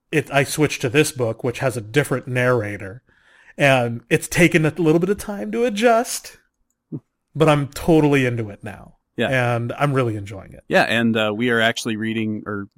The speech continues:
Speaker 2: listening to the same author right now, uh, Brandon Sanderson. If you guys don't know him, cool, cool author, written a bunch of stuff. Um,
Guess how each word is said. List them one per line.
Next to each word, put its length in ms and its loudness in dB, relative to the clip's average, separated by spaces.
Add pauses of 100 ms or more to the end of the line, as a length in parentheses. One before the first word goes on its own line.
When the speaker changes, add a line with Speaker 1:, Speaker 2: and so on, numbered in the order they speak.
(180)
Speaker 2:
listening 520 0
to 100 -6
the 120 -6
same 320 0
author 380 -2
right 240 -2
now, 260 -6 (400)
uh, 140 -2
Brandon 380 0
Sanderson. 600 -2 (200)
If 40 -20
you 60 -8
guys 240 -4
don't 240 -6
know 200 -4
him, 120 -4 (340)
cool, 460 -4
cool 240 -2
author, 400 -2 (100)
written 200 -10
a 20 -10
bunch 240 -10
of 60 -12
stuff. 300 -4 (600)
Um, 520 -4